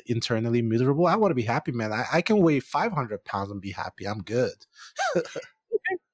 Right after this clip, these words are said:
Speaker 2: Uh, sneezing. Which one would you choose? Sneezing every five minutes or having to go to the bathroom every half an hour?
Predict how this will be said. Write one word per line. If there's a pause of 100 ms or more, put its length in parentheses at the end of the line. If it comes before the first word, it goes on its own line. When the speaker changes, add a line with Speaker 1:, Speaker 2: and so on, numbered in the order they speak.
(520)
Speaker 2:
Uh,
sneezing. (180)
Which
one
would
you
choose?
Sneezing (220)
every
five
minutes (140)
or
having
to
go
to
the
bathroom (440)
every
half
an
hour?